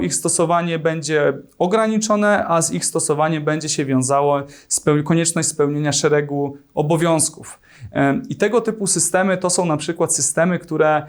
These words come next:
służą do podejmowania, czy są używane do podejmowania decyzji, e, które wpływają bezpośrednio na, e, e, status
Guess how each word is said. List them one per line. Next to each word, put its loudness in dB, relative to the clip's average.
służą 2
do 2
podejmowania, 0
czy -4
są 0
używane 0
do 0
podejmowania 0
decyzji, 0
e, 4
które 0
wpływają 2
bezpośrednio 0
na, 2
e, 2
e, -2
status 0